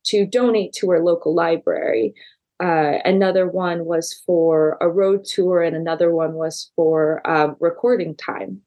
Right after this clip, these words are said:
in the studio. So each piece was not just benefiting the fan by having something special that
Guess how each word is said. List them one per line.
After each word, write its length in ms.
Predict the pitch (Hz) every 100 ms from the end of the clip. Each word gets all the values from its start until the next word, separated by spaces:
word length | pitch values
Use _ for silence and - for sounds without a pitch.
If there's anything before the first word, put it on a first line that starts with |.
| -
in 100 | 160
the 60 |
studio. 500 | 160 - 185 151 143 180
So 300 | - 185 - - - _ _ _
each 320 | 226 247 247 -
piece 440 | 330 262 226 - _ _ _ -
was 180 | 196
not 220 | 214 196 196
just 340 | 196 185 -
benefiting 840 | 185 175 - 175 165 165 160 160 -
the 60 |
fan 320 | 175 196 175 165
by 80 |
having 320 | 175 165 160 160
something 320 | 165 156 156
special 720 | - - 151 - 175 165 165
that 200 | 160 156